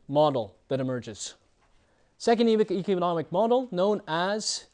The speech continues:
import, import substitution. Import substitution.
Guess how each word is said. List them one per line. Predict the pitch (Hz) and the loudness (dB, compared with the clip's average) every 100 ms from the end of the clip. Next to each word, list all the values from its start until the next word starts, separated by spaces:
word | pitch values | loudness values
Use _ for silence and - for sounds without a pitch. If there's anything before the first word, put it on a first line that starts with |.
| _ _ | _ _
import, | 226 233 - 196 214 - - - _ _ _ _ _ - _ _ _ _ - | 0 0 0 0 0 0 -14 -20 _ _ _ _ _ -20 _ _ _ _ -6
import | 196 196 196 202 - - _ | -4 -2 2 2 0 -10 _
substitution. | - 185 175 - 165 185 - 113 - _ _ _ _ _ _ _ _ | -4 -2 0 -4 -2 -4 -4 -8 -10 _ _ _ _ _ _ _ _
Import | 190 202 - 175 175 - _ | -2 -2 0 0 0 -4 _
substitution. | - 175 160 160 147 160 - 95 | -6 -4 -4 -6 -4 -4 -6 -14